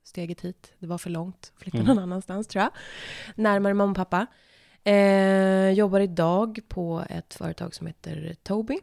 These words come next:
Speaker 1: Eh, jobbar med, med rekrytering, eh, främst då för, för tekniska roller. Så det är inom, eh, ingenjörssläktet allmänt. Ehm, hård mjukvara, väldigt brett. Ehm, företaget jag jobbar på jobbar med en teknik som heter eye tracking.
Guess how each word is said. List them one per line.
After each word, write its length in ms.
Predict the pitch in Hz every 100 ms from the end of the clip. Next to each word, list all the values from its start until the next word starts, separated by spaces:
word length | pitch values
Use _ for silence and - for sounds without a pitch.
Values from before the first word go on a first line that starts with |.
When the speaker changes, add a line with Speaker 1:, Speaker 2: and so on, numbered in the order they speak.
| _ _ -
Speaker 1:
Eh, 680 | 175 160 156 165 165 165 170
jobbar 280 | 165 160 165
med, 280 | 156 156
med 380 | 165 147 143 143
rekrytering, 960 | 147 - 180 - 170 160 190 240 262 262 226
eh, 600 | 175 170 165 165 170 175
främst 360 | - 170 170 -
då 120 | 175
för, 240 | - 160 160
för 340 | - 160 156
tekniska 540 | 160 208 - 185 175 190
roller. 300 | 185 - -
Så 140 | -
det 60 | 170
är 60 |
inom, 280 | 151 165 170
eh, 1000 | - - - - - - 180 196 190 -
ingenjörssläktet 1040 | 180 - 175 160 - - 185 - - 175
allmänt. 680 | 170 175 156 156 180 208 - - _ _ - - _ -
Ehm, 640 | 160 156 160 156 156 151
hård 320 | 156 208 208
mjukvara, 680 | 208 208 - 165 156 180 226 -
väldigt 400 | 165 175 170 165
brett. 640 | 147 151 202 _ - - - _
Ehm, 720 | 170 151 147 147 147 147 156 156
företaget 340 | 165 160 156
jag 100 | 151
jobbar 180 | 151 151
på 300 | - 160 156
jobbar 340 | 160 151 156 151
med 340 | 147 139 151 -
en 160 | 143
teknik 400 | - - 156 156
som 140 | - 165
heter 260 | 139 - -
eye 180 | 170
tracking. 460 | 170 - - - 196